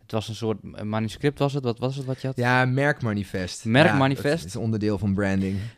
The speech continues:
Speaker 1: Dat las je en toen dacht je, "Ja, dat is het." Dat is wie ik ben, dat is wat ik wil gaan
Speaker 2: Mhm.
Speaker 1: doen. En toen kwam je dus ineens in een, wat je zegt, hè, dingen in het universum veranderen.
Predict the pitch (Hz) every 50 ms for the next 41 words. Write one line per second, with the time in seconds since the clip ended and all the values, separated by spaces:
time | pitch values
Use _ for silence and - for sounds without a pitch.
0 | _ - 135 127 127 143 160 175 - - 160 143 139 139 143 131 135 131 117 -
1 | 139 131 - - _ - 123 139 127 - - - _ _ _ _ - 139 135 -
2 | 123 104 - 101 85 - - - _ _ _ _ - 139 143 139 135 113 110 113
3 | 110 113 101 101 110 107 107 104 98 101 101 101 123 117 107 110 110 110 104 104
4 | 95 98 101 104 123 123 117 110 107 113 120 120 107 98 90 82 - - - -
5 | - - - 113 113 - 139 131 123 139 131 123 123 117 123 110 - 120 120 117
6 | 117 117 107 110 - 113 110 104 104 107 - _ _ - - - 107 110 104 -
7 | - 120 107 - - 135 147 113 101 113 110 110 110 107 110 113 123 120 117 101
8 | 120 117 110 117 113 - - 104 107 120 131 131 127 147 175